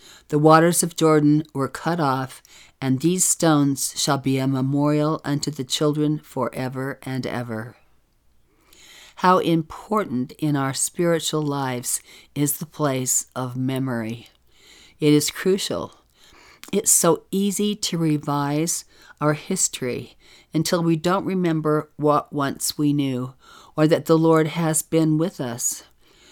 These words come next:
We need something that brings us to the memory that God is in our lives and that we have seen his hand.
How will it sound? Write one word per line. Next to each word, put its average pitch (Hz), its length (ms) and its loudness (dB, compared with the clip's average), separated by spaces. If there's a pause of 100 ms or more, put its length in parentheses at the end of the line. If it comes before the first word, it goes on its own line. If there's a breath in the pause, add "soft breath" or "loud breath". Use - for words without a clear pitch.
(140 soft breath)
We 190 160 4
need 180 180 4
something 202 560 0
that 160 280 -6
brings 202 360 0
us 196 220 -4
to - 120 -6
the 175 100 -2
memory 147 600 -2 (360 soft breath)
that 135 200 -6
God 156 260 2
is 175 180 -2
in 165 100 2
our 160 160 0
lives 127 720 -6
and 143 180 -2
that 143 160 -10
we 147 140 -2
have 147 280 -8
seen - 500 -2
his 170 240 -6
hand. - 440 -10